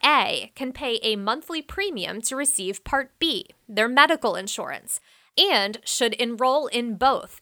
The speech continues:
at the same time to receive timely coverage. Waiting to sign up for Part B may result in a delay in coverage as well as a higher premium. There's a lot to go over when signing clients up for Medicare.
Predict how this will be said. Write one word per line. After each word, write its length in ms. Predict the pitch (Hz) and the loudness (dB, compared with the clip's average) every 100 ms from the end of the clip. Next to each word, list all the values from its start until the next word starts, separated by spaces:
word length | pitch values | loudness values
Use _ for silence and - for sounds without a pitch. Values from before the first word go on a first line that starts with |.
| - | 4
at 180 | 285 | 4
the 80 | 254 | 2
same 300 | - 320 330 | 2 2 2
time 440 | 349 208 160 160 208 | 0 0 0 -2 -6
to 260 | - 208 | -4 -4
receive 680 | 190 226 226 302 262 185 202 | -4 -2 0 0 0 -2 -4
timely 500 | - 190 175 180 175 | -8 -6 -6 -6 -10
coverage. 720 | 180 233 226 - - - - - _ _ _ _ _ | -2 0 0 -4 -8 -8 -10 -12 _ _ _ _ _
Waiting 360 | 214 311 403 370 | 2 2 4 0
to 100 | 349 | -2
sign 280 | - 269 262 | 4 4 6
up 200 | 214 - | 0 0
for 120 | 214 | -2
Part 360 | 208 196 - - | 0 -2 -2 -6
B 420 | 277 202 - 202 | -4 -4 -6 -10
may 360 | 220 226 269 320 | -4 0 0 0
result 540 | 311 330 220 185 190 | -4 -4 -2 -2 -4
in 140 | 214 208 | -6 -6
a 40 | |
delay 520 | 214 226 196 190 202 | -2 -2 0 0 0
in 220 | 202 196 196 | -2 -6 -8
coverage 600 | - 285 185 - - - | -2 0 -2 -10 -10 -6
as 200 | 214 208 | -4 -4
well 440 | 220 330 233 180 - | 2 4 4 0 -4
as 320 | 180 175 175 - | -4 -2 -4 -6
a 120 | 190 | -8
higher 440 | 185 180 170 175 | -8 -6 -4 -6
premium. 680 | 175 - 240 214 170 160 - _ _ _ _ _ _ _ _ - | -10 -4 -4 -2 -6 -10 -16 _ _ _ _ _ _ _ _ 0
There's 180 | 285 320 | 0 0
a 80 | |
lot 340 | 320 294 349 370 | 0 6 4 4
to 120 | 403 | 0
go 380 | 269 240 208 180 | 4 6 6 2
over 320 | 185 180 - | -2 -10 -8
when 260 | 240 220 240 | 0 0 2
signing 380 | - 214 214 214 | 6 6 6 0
clients 440 | 208 180 180 - | 2 2 2 -4
up 180 | 170 - | -4 -4
for 100 | 196 | -6
Medicare. 520 | 180 170 - 175 - | -4 -4 -6 -12 -12